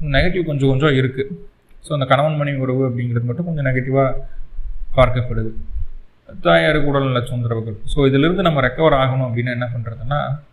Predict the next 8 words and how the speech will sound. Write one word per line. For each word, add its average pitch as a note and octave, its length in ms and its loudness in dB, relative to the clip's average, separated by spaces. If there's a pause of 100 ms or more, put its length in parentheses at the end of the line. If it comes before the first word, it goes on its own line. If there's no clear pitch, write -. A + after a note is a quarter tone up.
(320)
அருகில் E3 340 4
இருக்கக்கூடிய B2+ 800 0 (1160)
நவகிரகங்களில் C#3+ 640 2
உள்ள A#2+ 520 0
குரு C#3 160 2
பகவான் B2+ 320 2
வழிபாடு A#2 420 0
பண்ணலாம். G#2 360 -6